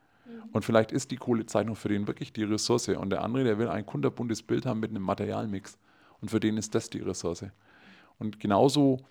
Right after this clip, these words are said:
Speaker 2: unterschiedlich wie die Heilungsmethoden sind, ist es auch gut so, weil genauso individuell und unterschiedlich sind ja unsere Patientinnen und Patienten und ihre Problemstellungen.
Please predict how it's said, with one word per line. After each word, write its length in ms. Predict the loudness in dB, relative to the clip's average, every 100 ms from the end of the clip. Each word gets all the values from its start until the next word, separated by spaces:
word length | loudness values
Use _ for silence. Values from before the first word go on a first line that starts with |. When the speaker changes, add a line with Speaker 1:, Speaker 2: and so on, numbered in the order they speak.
| _ _ 0
Speaker 2:
unterschiedlich 920 | 2 4 2 2 -2 0 0 0 -8
wie 160 | -6 0
die 160 | 2
Heilungsmethoden 1160 | 6 8 6 2 -2 -6 0 0 0 -2 -6 -12 -20 _ _ _
sind, 520 | -4 2 4 2 -2 -8 _ _ _ _ _
ist 180 | -2 0
es 120 | 2
auch 220 | 2 2
gut 220 | 0 -6 0
so, 180 | 0
weil 100 | 0
genauso 380 | -2 0 0 0
individuell 540 | 0 -2 0 2 2 2
und 120 | -2
unterschiedlich 400 | -4 -2 -2 -4
sind 140 | -4
ja 80 | -6
unsere 180 | -4 -2
Patientinnen 500 | -2 0 0 0 -2
und 120 | -2
Patienten 400 | -4 -2 -2 -2
und 100 | -6
ihre 180 | -6 -6
Problemstellungen. 720 | -6 -6 -6 -8 -10 -10 -12